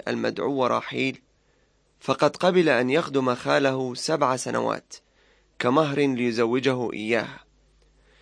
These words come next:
لكن عند انقضاء السنوات السبع، زوج لابان ابنته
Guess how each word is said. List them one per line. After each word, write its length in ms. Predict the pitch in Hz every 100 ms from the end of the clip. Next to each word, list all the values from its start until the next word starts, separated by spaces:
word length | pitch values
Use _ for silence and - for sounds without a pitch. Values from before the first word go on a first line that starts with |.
| _ _
لكن 360 | 156 185 196 151
عند 220 | 160 151
انقضاء 580 | 139 131 - 135 202 -
السنوات 580 | 143 143 127 127 156 135
السبع، 440 | - 139 127 110 - _ _ _ _ _ -
زوج 420 | 123 202 208 151
لابان 540 | 143 135 117 139 151 -
ابنته 680 | 120 120 143 143 131 117